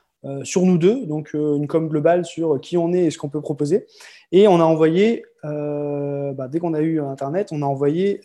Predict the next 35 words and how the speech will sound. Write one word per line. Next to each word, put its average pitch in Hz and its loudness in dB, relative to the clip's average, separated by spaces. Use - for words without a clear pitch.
euh, 139 -10
cette 165 -6
présentation 151 -4
à 147 -6
toutes 214 -8
les 160 0
agences 160 -2
en 165 -6
local 151 -2
pour 170 -2
justement 180 0
juste 202 -6
se 165 2
dire, « 180 0
Bah, 143 2
écoute, 180 -8
euh, 139 -2
coucou, 208 -2
on, 156 -4
si 160 -12
t'as 170 2
besoin 160 -2
de 156 -2
renfort, 156 0
on 170 -2
est 143 -2
là, 185 2
euh, 135 -8
n'hésite 147 -4
pas. » - -6
Mais 160 2
en 165 4
effet, 180 0
on 170 0
est, 143 -2